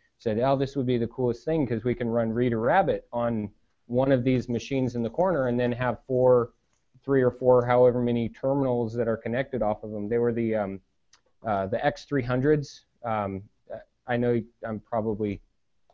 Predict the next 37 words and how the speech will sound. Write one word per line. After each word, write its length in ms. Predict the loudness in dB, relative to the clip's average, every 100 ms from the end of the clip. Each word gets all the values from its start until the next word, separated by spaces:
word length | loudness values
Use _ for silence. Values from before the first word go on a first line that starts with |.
| _
way 200 | -2 2
out 200 | 2 0
to 80 | -4
lunch, 340 | -4 -4 -6 2
but 180 | 4 4
it's 180 | -2 0
basically 420 | 0 0 0 0
the 100 | 0
same 280 | -2 -4 -2
thing 200 | -2 -2
as 100 | -2
multi-point 600 | -4 -2 -4 -6 -12 -10
services. 600 | -8 -8 -8 -14 -20 _ -8
Uh, 200 | -4 -4
it's, 300 | -6 -12 -20 _ _ _ -8
it's 200 | -6 -4
a 40 |
dumb 300 | -2 0 -2
terminal 480 | -2 -2 0 0 0
that 180 | -4 -4
sits 460 | -4 -4 -8 -20 _
connected 580 | -4 -4 -2 -4 -4 -8 _ -8
via 400 | -2 0 -2 -4 -6
an 100 | -4
Ethernet 500 | -2 -2 -4 -4 -6
jack 380 | -4 -4 -4 _
to 360 | -6 -4 -4 -6 _ _ _ _
the 80 | -4
main 300 | 0 0 0
computer, 520 | -2 -6 -4 -4 -2
and 120 | -2
then 100 | -2
the 60 | -2
main 240 | -2 -4
computer 440 | -4 -8 -4 -2 -2
is 120 | -4
where 340 | -2 -2 -2